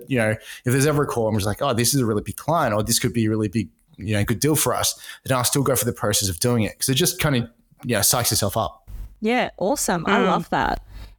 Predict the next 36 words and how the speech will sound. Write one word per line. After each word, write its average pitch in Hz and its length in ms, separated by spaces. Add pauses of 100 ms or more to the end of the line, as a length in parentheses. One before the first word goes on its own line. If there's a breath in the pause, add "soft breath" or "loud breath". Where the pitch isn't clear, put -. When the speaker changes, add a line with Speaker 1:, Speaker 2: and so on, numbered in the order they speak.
Speaker 2:
And 262 120
then 285 120
so, 294 380 (140)
so 285 160
w-, - 180
with 285 240
it, - 540
I 247 80
guess, 254 200
uh, - 100 (180)
being 226 160
able 220 160
to 214 120
take 208 240
a 208 40
bit 202 120
of 190 60
a 190 100 (520)
deep 208 240
dive 190 260
into 185 680
the 196 120
behind 185 340
the 185 60
scenes 185 280
of 175 120
you 180 80
approaching 170 420
a 165 60
sales 147 340
call, - 460
what, 214 560 (260)
what 233 180
would - 160
you 349 180
have, 339 120